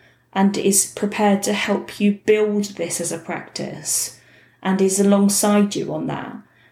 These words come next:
feels really important to me. So I think that having the support of a good supervisor is super important. Another thing that I don't think I recognised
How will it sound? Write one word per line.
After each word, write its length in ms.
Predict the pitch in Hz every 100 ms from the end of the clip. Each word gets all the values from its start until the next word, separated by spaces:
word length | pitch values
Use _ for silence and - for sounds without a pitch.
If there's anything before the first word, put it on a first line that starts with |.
| -
feels 340 | - 214 202
really 260 | 208 208 202
important 540 | 190 - 214 208 196
to 140 | - 175
me. 460 | - - - - - -
So 180 | - 202
I 140 | 233
think 280 | - 247 220
that 100 | 214
having 400 | - 240 240 226
the 80 | 208
support 420 | 208 202 214 196
of 100 | 196
a 40 |
good 220 | - 208 208
supervisor 960 | - 214 208 180 160 156 156 156 202 _ _ _ _ _ _ _
is 180 | 202 202
super 380 | - 190 - 165
important. 720 | 165 170 165 - 143 - - _ _ _ _ -
Another 320 | 254 302 294
thing 320 | - 196 202
that 160 | 180 175
I 140 | 185
don't 280 | 190 190 -
think 320 | - 196 202
I 160 | 190 190
recognised 1300 | 175 - 185 180 - - - - - 202 - -